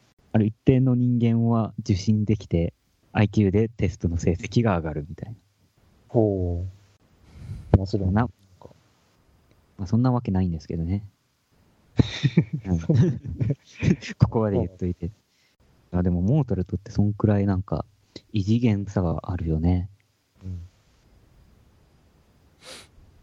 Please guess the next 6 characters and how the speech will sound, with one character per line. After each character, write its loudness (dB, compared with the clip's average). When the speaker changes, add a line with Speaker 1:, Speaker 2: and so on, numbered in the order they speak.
Speaker 2:
う 0
ん。 4
Speaker 1:
ま 0
あ、 -2
で 2
も、 -2